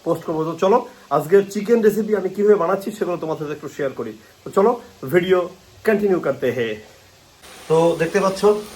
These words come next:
এখানে চিকেন আছে, এক কিলো মতো চিকেন আছে। এর মধ্যে প্রথম থেকে বলি রেসিপিটা কীভাবে করলাম। ফার্স্ট আমি তেলের ওপরে একটা, আহ, তোমার তেজপাতা, আহ, দুটো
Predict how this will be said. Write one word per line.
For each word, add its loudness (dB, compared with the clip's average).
এখানে 0
চিকেন -2
আছে, -4
এক -4
কিলো -4
মতো -6
চিকেন -6
আছে। -6
এর -6
মধ্যে 0
প্রথম 0
থেকে 2
বলি 0
রেসিপিটা -4
কীভাবে -2
করলাম। -8
ফার্স্ট 2
আমি 0
তেলের -2
ওপরে -4
একটা, -4
আহ, -6
তোমার -2
তেজপাতা, 0
আহ, -8
দুটো -6